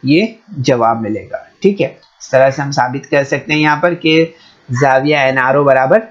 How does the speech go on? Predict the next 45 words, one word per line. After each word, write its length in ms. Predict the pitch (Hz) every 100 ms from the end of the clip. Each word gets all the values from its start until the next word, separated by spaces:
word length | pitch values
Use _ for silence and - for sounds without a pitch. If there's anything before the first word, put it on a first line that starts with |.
| _ _ -
थर्टी 360 | 123 110 131
डिग्री। 360 | 131 139 110 - - -
ठीक 160 | 143
है, 100 | 127
जो 120 | 185 127
दू-, 180 | 131
दूसरा 300 | 131 135 156 147
सवाल 360 | 151 139 143
है 100 | 147
कि 360 | 147 147 143 - - - - - - - -
जो 600 | 127 135 135 139 143 135 - 135
ये 260 | 131 139 143
है 520 | 147 143 151 151 135
एमआरओ 400 | 135 131 139 151
है 160 | 151 147
वो 100 | 151
कितनी 380 | 147 123 143 135
पे-, 180 | 135 120
पैमाइश 560 | - 139 135 143 147
है, 100 | 170
तो 120 | 165 160
वो 260 | 226 - _ _ _ 123
हमें 160 | 135
यहाँ 180 | 131 123
पर 160 | 214 202
जवाब 320 | 135 120 127
मिलेगा। 400 | 113 98 - -
इसके 220 | 135 -
बाद 200 | 165 165
हम 140 | 175 175
यहाँ 140 | 170
पर 120 | 175
तीसरा, 460 | 185 170 151 175 175 180 170 - _ - - - - - -
अ, 260 | 156 156 151
जो 200 | 139 160
है 180 | 156 160
तो 120 | 175
सवाल 380 | 160 156 143 147
लेते 260 | 147 143 156
हैं। 180 | 156 160
उसमें 320 | 151 - 156
दिया 200 | 147 147 151
हुआ 260 | 151 156
है 220 | 151 156 156
कि 640 | - 165 165 165 165